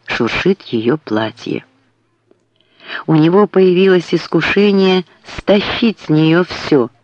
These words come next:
чтобы увидеть тело. Он ощущал легкий, пьянящий аромат духов. Ему захотелось ткнуться носом ей в ухо, сжать губами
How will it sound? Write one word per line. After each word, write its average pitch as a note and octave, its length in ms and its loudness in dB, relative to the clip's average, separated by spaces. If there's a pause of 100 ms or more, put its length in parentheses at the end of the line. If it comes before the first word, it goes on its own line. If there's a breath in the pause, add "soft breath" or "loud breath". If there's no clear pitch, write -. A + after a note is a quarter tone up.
(120)
чтобы C3 380 -2
увидеть C3 560 -2
тело. G2+ 420 -4 (1600)
Он C#3 160 -4
ощущал C#3 680 -2
легкий, E3+ 560 -2 (300 loud breath)
пьянящий D#3 720 0
аромат C#3+ 680 -2
духов. - 760 -4 (1400 soft breath)
Ему F3 240 2
захотелось G3+ 680 2 (340)
ткнуться G#3 540 0
носом F#3+ 480 2
ей E3+ 400 2 (140)
в D3+ 180 0
ухо, D3 400 -2 (320 loud breath)
сжать D3+ 640 0 (260)
губами F3 720 2